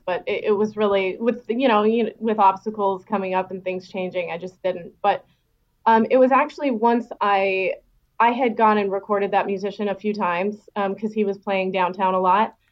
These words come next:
And I think it was with, with the song he was singing. Um, he said, "In a world that's full of trouble, in a world that's full of pain." It, it, I just thought,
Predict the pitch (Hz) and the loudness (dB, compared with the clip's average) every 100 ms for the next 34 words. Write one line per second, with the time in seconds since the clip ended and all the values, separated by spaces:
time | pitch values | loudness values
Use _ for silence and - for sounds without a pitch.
0 | _ _ _ - 240 233 - 220 220 269 | _ _ _ -2 2 4 4 2 0 -2
1 | 311 247 196 226 214 214 _ - 220 220 | 0 0 0 0 0 -2 _ -8 -6 -4
2 | 220 220 220 247 247 262 269 269 262 269 | 0 4 4 4 2 0 -2 -2 0 0
3 | 277 285 - _ _ _ - 254 202 190 | 0 -4 -6 _ _ _ -2 0 2 0
4 | 185 185 - - _ _ 226 226 220 214 | -2 -6 -10 -20 _ _ -2 -2 2 2
5 | 214 196 214 226 220 214 220 214 214 220 | 2 2 2 2 0 -2 0 0 0 0
6 | 208 208 202 196 196 196 - 202 196 214 | 2 0 0 -2 -2 -2 -2 -4 -2 -2
7 | 202 202 202 208 - 240 - 143 - 226 | -2 0 -2 -4 -2 -2 -2 0 2 2
8 | 247 247 _ 220 202 170 | 0 -4 _ 2 4 2